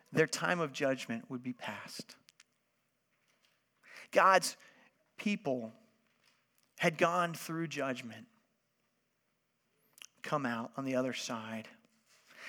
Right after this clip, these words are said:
And just in the same way, we are guilty. We are deserving of judgment ourselves.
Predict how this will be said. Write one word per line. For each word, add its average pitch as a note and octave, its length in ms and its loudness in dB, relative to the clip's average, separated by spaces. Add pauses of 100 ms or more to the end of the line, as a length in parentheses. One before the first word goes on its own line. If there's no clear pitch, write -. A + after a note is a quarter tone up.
(180)
And F3 160 2
just - 640 -2 (220)
in F3+ 140 -4
the E3+ 120 0
same E3+ 320 -4
way, D#3+ 280 -6
we D3+ 640 -2 (520)
are E3 220 0
guilty. C3 680 -4 (800)
We G#3 380 6
are F3+ 320 10 (200)
deserving F3 640 6
of C3+ 160 6
judgment D#3 580 2 (220)
ourselves. B2+ 880 -4